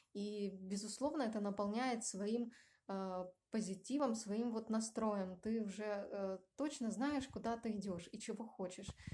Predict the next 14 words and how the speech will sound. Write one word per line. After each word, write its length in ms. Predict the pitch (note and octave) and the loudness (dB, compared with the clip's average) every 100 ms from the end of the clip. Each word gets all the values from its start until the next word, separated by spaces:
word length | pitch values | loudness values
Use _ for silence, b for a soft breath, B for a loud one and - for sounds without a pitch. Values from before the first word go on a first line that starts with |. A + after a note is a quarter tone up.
| B B | B B
Это 200 | A3 A3 | -4 0
очень 300 | A#3 G#3+ G3+ | 0 2 0
важно. 320 | F3+ F3+ F3+ G3 | 0 -2 -2 -2
И 160 | - | -2
я 220 | G#3 C#4 | 0 2
рекомендую 460 | C#4+ C4+ A#3 A#3 C4+ | 2 2 0 2 2
вам 160 | G#3 G3+ | 4 2
сделать 360 | A3 B3+ B3+ | 0 -4 -4
это 80 | G3 | -2
тридцать 280 | A3+ A#3+ - | -2 -2 0
первого 280 | G#3+ G#3+ G3 | 0 2 0
числа, 460 | G#3 - A3+ C#4+ - b b b b _ | -4 -4 -2 -2 -4 b b b b _
э, 220 | G3 G3 | 0 2
накануне 720 | G3 G#3 A3 A#3 B3+ G#3+ G3 | 2 2 2 4 4 4 0